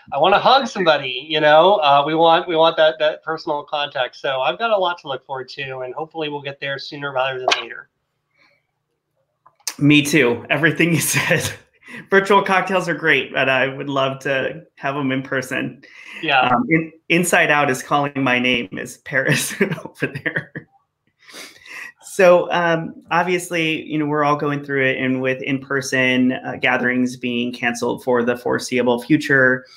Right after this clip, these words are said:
Speaker 2: uh, we've, you know, the, the massive loss of what folks were looking forward to with Pride in July, uh, simply doesn't seem like it's gonna be a reality at this point in time. And,
Speaker 1: Wow.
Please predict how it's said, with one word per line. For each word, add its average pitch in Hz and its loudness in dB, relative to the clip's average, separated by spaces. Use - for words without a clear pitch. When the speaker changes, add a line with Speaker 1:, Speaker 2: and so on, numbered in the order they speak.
Speaker 2:
uh, 120 4
we've, 131 -2
you 135 -4
know, 123 0
the, 127 2
the 131 0
massive 123 4
loss 120 4
of 117 0
what 120 0
folks 120 0
were 120 -4
looking 135 -4
forward 190 0
to 123 0
with 123 -2
Pride 127 0
in 127 2
July, 123 2
uh, 123 2
simply 139 -2
doesn't 135 0
seem 135 0
like 131 0
it's 127 -4
gonna 127 0
be 120 -4
a 120 -4
reality 120 -2
at 117 -8
this - -12
point 120 -10
in 123 -4
time. 127 -2
And, 123 -6
Speaker 1:
Wow. 135 -14